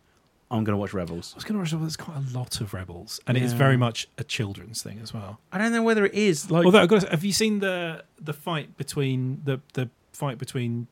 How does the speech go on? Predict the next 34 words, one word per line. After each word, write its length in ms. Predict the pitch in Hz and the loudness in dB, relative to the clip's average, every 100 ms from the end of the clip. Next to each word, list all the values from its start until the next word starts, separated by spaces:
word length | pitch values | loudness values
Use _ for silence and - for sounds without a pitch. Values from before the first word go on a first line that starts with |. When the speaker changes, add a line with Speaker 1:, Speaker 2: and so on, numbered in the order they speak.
| - | -6
Speaker 2:
Maul 320 | 131 127 120 | -2 -2 -2
and 220 | 110 110 | -4 -6
Obi-Wan 500 | 120 113 98 98 156 - _ _ _ | -6 -6 -8 -12 -16 -20 _ _ _
in 120 | 107 | -10
Rebels? 440 | 98 92 90 - - | -10 -14 -16 -16 -6
Speaker 1:
No. 260 | 131 131 101 - _ _ _ | 0 0 -2 -8 _ _ _
Speaker 2:
It's 160 | 175 139 | -4 0
really 360 | 135 165 147 | 2 4 4
good. 300 | 117 165 95 | 2 2 2
Speaker 1:
Oh, 80 | 143 | 4
really? 340 | 139 151 90 - | 6 6 4 0
Speaker 2:
Yeah, 320 | 135 147 104 - | 2 2 2 -2
and, 140 | 139 | 0
like, 300 | 135 123 - - _ _ _ _ _ _ _ _ _ _ 147 | 0 -2 -8 -20 _ _ _ _ _ _ _ _ _ _ -2
it's 160 | 143 | -2
over 360 | 147 175 127 101 | 4 4 4 0
in 380 | 104 101 98 110 _ _ | -6 -8 -10 -16 _ _
a 60 | - | -8
fraction 320 | 131 113 107 | -6 -6 -8
of 60 | |
a 40 | 95 | -8
second. 300 | 117 - 95 | -8 -10 -2
Speaker 1:
Oh, 80 | 113 | 2
really? 320 | 113 107 80 - | 4 4 2 -4
Speaker 2:
Yeah, 220 | 117 98 - | -6 -6 -10
I 200 | 127 135 | -4 -2
really, 420 | 131 139 127 120 | 2 2 2 2
I 120 | 123 | 0
really 300 | 127 139 131 | 2 4 4
love 180 | 123 117 | 4 0
how 120 | 120 | -2
they 120 | 104 104 | -6 -4
did 140 | 110 | -6
it. 160 | 98 | -6